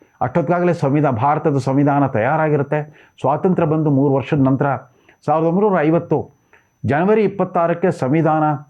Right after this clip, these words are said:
ಅಸ್ತಿತ್ವಕ್ಕೆ ಬರೋ ಎರಡು ದಿವಸ ಮುಂಚೆ, ಅಂದರೆ ಜನವರಿ ಇಪ್ಪತ್ನಾಲ್ಕಕ್ಕೆ ಬಾಬು ರಾಜೇಂದ್ರ ಪ್ರಸಾದ್ ಅವರು, ಅವರು ಮುಂದೆ ರಾಷ್ಟ್ರಪತಿ ಆಗೋರಿದ್ರು,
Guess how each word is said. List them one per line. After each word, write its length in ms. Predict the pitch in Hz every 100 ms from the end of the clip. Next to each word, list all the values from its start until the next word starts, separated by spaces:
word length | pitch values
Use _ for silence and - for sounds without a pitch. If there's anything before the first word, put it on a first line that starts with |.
| 131
ಅಸ್ತಿತ್ವಕ್ಕೆ 460 | 113 175 135 -
ಬರೋ 200 | 135 139
ಎರಡು 260 | 139 135 196
ದಿವಸ 220 | 180 160
ಮುಂಚೆ, 520 | 147 123 143 143 110 104 - _ _ -
ಅಂದರೆ 200 | 135 160
ಜನವರಿ 420 | 117 135 170 165
ಇಪ್ಪತ್ನಾಲ್ಕಕ್ಕೆ 720 | - 139 - 135 127 139 143
ಬಾಬು 300 | 113 113 127
ರಾಜೇಂದ್ರ 360 | 107 127 160 151
ಪ್ರಸಾದ್ 340 | 127 139 123
ಅವರು, 220 | 120 113 98 _ _ _ _ -
ಅವರು 220 | 107 95 _ _ _ _ -
ಮುಂದೆ 200 | 143 139
ರಾಷ್ಟ್ರಪತಿ 540 | 127 147 175 160 147
ಆಗೋರಿದ್ರು, 760 | 151 147 151 143 117 135 131